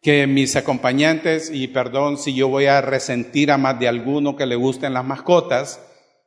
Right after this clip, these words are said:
mis acompañantes nocturnos y que com-, me rodeaban en la cama era un promedio de ocho gatos,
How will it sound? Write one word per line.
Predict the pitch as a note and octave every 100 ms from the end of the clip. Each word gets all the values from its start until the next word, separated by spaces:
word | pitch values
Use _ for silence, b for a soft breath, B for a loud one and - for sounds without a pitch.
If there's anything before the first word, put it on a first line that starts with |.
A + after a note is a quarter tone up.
| _ _ _ _
mis | - D3 C#3
acompañantes | C#3+ D3+ B2+ C3+ C#3 D#3 D#3 E3+
nocturnos | F3 F3 - F#3 D3 D3 D#3 D3+
y | C3
que | C#3 B2
com-, | C3 A2+ -
me | B2 B2 A#2+
rodeaban | A2+ A#2+ C#3 D#3+ E3
en | D#3+
la | D3+
cama | E3 E3+ E3+ C3
era | C3 C3 C3
un | C3
promedio | C3 C3 C3 C3 C3
de | A#2+
ocho | B2 B2+
gatos, | A#2+ D#3+ - - -